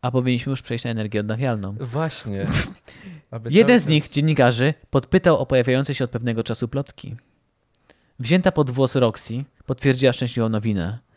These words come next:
Speaker 1: Rodzina Węglów się powiększy.
Speaker 2: Jak bardzo są kaloryczni. Bał, przepraszam.
Speaker 1: <laughs>
Speaker 2: <laughs> Musiałem, nie mogę się powstrzymać. No dobra, dalej,
Speaker 1: To nie
Speaker 2: no.
Speaker 1: jest byle jaki brunatny, kurwa, Janek.
Speaker 2: Właśnie, brunatny jest bardziej kaloryczny niż kamienny.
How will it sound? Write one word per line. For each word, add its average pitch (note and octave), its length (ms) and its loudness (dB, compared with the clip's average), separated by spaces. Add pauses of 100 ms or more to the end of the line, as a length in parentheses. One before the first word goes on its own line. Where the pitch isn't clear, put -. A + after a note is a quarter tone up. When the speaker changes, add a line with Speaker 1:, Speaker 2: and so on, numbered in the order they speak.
(280)
Speaker 1:
Rodzina C3 340 6
Węglów A#2 500 4
się A#2+ 120 -2
powiększy. G#2 640 -2 (400)
Speaker 2:
Jak C3 140 -2
bardzo B2 200 -2
są A2+ 140 -6
kaloryczni. A2 500 -2 (240)
Bał, A3 460 6
przepraszam. E3+ 560 4 (100)
Speaker 1:
<laughs> - 120 -4
Speaker 2:
<laughs> G3 120 -4
Musiałem, D#3 260 4 (140)
nie C#3 80 -4
mogę C3 200 -4
się A#2+ 100 -14
powstrzymać. A#2 580 -4 (500)
No E3 80 6
dobra, B2+ 200 8
dalej, B2+ 200 8
Speaker 1:
To F#3+ 60 6
nie G#3+ 60 8
Speaker 2:
no. G#3+ 60 8
Speaker 1:
jest F3 200 6
byle F3 180 8
jaki E3+ 220 6
brunatny, C#3+ 520 2
kurwa, - 260 -16
Janek. - 280 -10
Speaker 2:
Właśnie, B2 460 -2
brunatny A#2 340 -8
jest A#2+ 100 -8
bardziej C#3 200 -8
kaloryczny G#2+ 300 -6
niż G2+ 120 -12
kamienny. G#2 380 -10